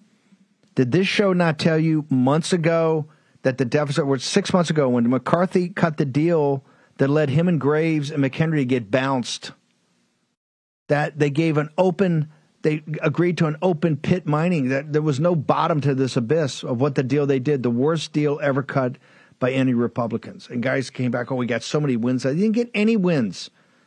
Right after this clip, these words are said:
Don't sit there and insult our intelligence. You got no wins. It was all losses. How do I know that? I look at the accounts. I look at the math. They had the gun deck. We told you it was a two trillion dollar thing.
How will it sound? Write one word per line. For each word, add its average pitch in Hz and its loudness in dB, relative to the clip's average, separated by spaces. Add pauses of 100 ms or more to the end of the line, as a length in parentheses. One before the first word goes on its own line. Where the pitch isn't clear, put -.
Don't 190 0
sit 226 0
there 220 2
and 190 2
insult 175 0
our 170 0
intelligence. 160 0
You 151 -2
got 160 0
no 160 2
wins. 156 0
It 131 0
was 127 0
all 151 2
losses. 139 -2 (680)
How 131 2
do 143 2
I 143 0
know 143 2
that? 170 0
I 131 0
look 135 0
at 151 -2
the 147 0
accounts. 151 -2
I - -6
look 110 -4
at 127 -6
the 139 0
math. 147 -2 (800)
They 131 2
had 135 -2
the 139 2
gun 139 0
deck. 151 0
We 151 0
told 170 0
you 147 0
it - 0
was 123 -2
a 123 -2
two 170 0 (120)
trillion 151 0
dollar 147 0 (160)
thing. 170 -2